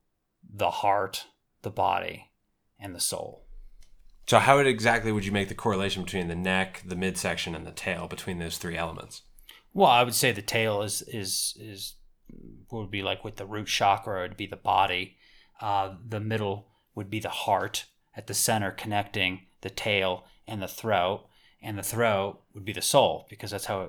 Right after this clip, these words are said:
Speaker 1: that's, that's the, that's the organ of speech. It's, it's where we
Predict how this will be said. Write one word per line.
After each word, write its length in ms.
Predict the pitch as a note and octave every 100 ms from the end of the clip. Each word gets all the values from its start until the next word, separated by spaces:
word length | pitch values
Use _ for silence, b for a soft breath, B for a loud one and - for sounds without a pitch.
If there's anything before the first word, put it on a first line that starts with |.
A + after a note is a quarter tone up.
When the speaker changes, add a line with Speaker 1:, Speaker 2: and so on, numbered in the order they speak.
| D2+
Speaker 1:
that's, 320 | A#2+ - -
that's 360 | - A2 A2 -
the, 320 | G2+ F2 D2+
that's 340 | G2+ F#2 - -
the 120 | G#2
organ 340 | G#2 G2+ F#2+
of 140 | D#2+ -
speech. 640 | - - F#2+ D#2+ - -
It's, 280 | F2 - -
it's 240 | F2 -
where 220 | G2 E2+
we 300 | D#2+ E2 D#2